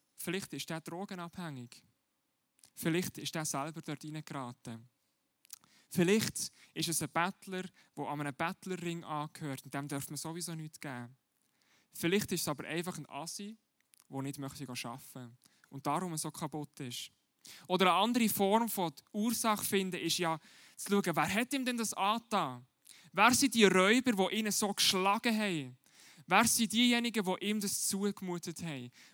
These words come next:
die ihn, die sein Leben zerstört haben, die ihn kaputt gemacht haben?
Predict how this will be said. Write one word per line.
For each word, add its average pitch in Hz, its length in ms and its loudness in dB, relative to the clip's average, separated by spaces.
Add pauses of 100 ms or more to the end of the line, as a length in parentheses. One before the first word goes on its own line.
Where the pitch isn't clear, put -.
die 143 120 -6
ihn, 156 60 -4
die 156 420 -4
sein 160 180 -2
Leben 185 380 0
zerstört 165 640 -4
haben, 165 200 -6
die 143 80 -6
ihn 147 80 -10
kaputt 160 460 -8
gemacht 147 400 -12
haben? 117 320 -10